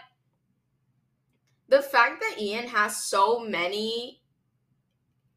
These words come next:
collabs with M G K really shows you how he's grown as an artist and how, you know, if M G K feels he's worthy enough to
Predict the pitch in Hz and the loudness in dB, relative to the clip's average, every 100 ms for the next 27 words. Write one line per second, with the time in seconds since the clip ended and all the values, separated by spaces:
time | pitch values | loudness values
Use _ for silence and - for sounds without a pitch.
0 | _ - 247 226 190 175 196 214 - 220 | _ -6 -2 6 8 10 8 6 0 -2
1 | 226 190 196 220 214 214 170 196 233 214 | 0 -2 -2 -8 -8 -4 -2 0 -2 -2
2 | 240 311 427 - 196 190 226 226 214 208 | 0 2 2 0 0 2 2 0 -2 0
3 | 202 196 196 190 190 - _ _ _ _ | 6 8 8 6 -2 -16 _ _ _ _
4 | 262 240 214 185 185 180 214 269 262 208 | -4 -4 -6 -2 2 4 4 2 2 0
5 | 202 202 - 170 175 220 285 311 - - | 0 -6 -2 0 0 -2 -4 -4 -6 -6
6 | 226 226 214 208 202 202 - 214 214 214 | -6 0 4 6 4 0 -4 -2 0 0
7 | - 220 220 233 254 220 220 220 220 220 | -2 -4 -4 -8 -4 -4 -4 -2 -4 -4
8 | - - 220 208 - - 190 196 226 240 | -10 -12 -12 -12 -14 -14 -8 -4 -4 -2
9 | 226 214 226 - 233 214 208 | 0 0 -2 -2 2 4 2